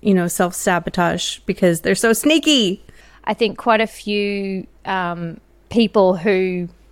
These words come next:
Speaker 2: you know, write in the area of creative process and, like, the bravery or the, um, commitment that it takes to carry through creative ideas, whether
Speaker 1: Yeah.
Speaker 2: that's, like, artistic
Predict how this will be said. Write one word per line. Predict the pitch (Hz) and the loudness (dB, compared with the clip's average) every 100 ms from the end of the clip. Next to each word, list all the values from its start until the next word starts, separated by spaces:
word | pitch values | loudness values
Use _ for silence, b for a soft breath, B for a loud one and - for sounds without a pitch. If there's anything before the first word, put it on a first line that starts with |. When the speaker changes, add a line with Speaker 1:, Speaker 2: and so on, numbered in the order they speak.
| _ - - | _ -20 -6
Speaker 2:
you | 208 | -4
know, | 185 | -2
write | 175 190 208 - | 0 2 2 0
in | 202 | -2
the | 196 180 | 0 2
area | 185 185 180 175 170 | 2 2 2 2 0
of | 160 - | -4 -12
creative | - 190 175 175 - | -2 0 0 -4 -8
process | - 190 185 190 170 180 - - | -2 0 0 0 2 0 -4 -8
and, | 180 175 170 160 165 170 - B - | -2 0 0 -4 -8 -12 -16 B -8
like, | 180 190 | -4 -4
the | 208 | -4
bravery | 175 220 226 214 214 208 202 202 | 0 2 4 2 0 2 2 0
or | 185 175 | -2 -2
the, | 170 175 170 165 160 160 - | -4 -6 -4 -6 -8 -10 -8
um, | 170 156 160 170 | -6 -6 -8 -10
commitment | - 240 - 233 185 | -2 0 2 -2 0
that | 185 | -2
it | - | -2
takes | - 190 180 - | -2 -2 -2 -8
to | 185 | -12
carry | - - 202 202 196 | -8 -2 0 2 2
through | - - 208 202 180 | -2 -4 -2 0 -2
creative | - 226 202 196 190 185 | -4 0 4 4 2 0
ideas, | 180 180 247 254 170 180 277 - b b b | 0 0 0 2 2 2 -2 -6 b b b
whether | 208 196 | 0 2
Speaker 1:
Yeah. | 180 | 2
Speaker 2:
that's, | 185 147 - - - | 2 0 -6 -16 -2
like, | 220 185 - | 0 0 0
artistic | 190 - 226 - 220 190 | -2 0 -4 -2 0 0